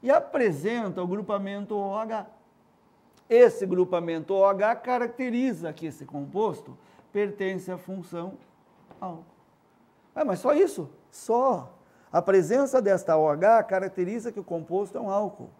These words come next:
Tá, vamos pro composto B. Observe o composto B.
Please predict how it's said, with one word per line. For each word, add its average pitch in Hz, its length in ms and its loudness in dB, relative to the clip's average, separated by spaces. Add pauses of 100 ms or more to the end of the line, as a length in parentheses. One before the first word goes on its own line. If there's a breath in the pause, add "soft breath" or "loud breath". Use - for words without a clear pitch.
(580 soft breath)
Tá, 233 180 0
vamos 226 260 -2
pro 262 120 -8
composto 254 480 2
B. 156 260 2 (540 soft breath)
Observe 226 400 2
o 233 40 -2
composto 214 460 -2
B. 139 240 -2